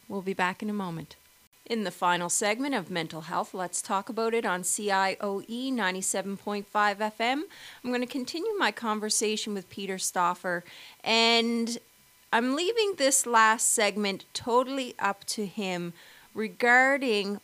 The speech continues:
what does he want our listeners to know about. And we came upon two topics, mindset and perspective.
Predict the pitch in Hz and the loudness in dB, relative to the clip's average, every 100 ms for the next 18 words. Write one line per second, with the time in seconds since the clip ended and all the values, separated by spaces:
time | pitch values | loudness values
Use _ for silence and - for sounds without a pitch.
0 | _ 214 220 254 302 277 294 269 190 185 | _ -4 -4 -2 -4 -2 -2 -4 -4 -2
1 | 180 180 - 185 175 170 - 175 170 - | -2 -2 -4 -6 -4 -4 -4 -6 -8 -8
2 | - 175 165 160 151 - - 107 - - | -8 -8 -8 -6 -6 -8 -12 -12 -16 -20
3 | - - - - 208 226 233 233 233 151 | -20 -20 -20 -4 2 6 6 6 4 4
4 | 214 247 240 247 - 311 320 359 339 269 | 0 0 0 -2 -4 0 0 0 -2 2
5 | 262 247 226 - 254 254 240 165 139 - | 2 2 -2 -4 -4 -2 2 2 2 -10
6 | - - - _ - 196 214 240 269 - | -8 -6 -6 _ -8 2 4 4 2 2
7 | 240 226 - - 196 185 185 - 208 - | 4 2 -2 -8 -4 -4 -6 -10 -4 -4
8 | - - - - - - | -4 -10 -10 -14 -14 -16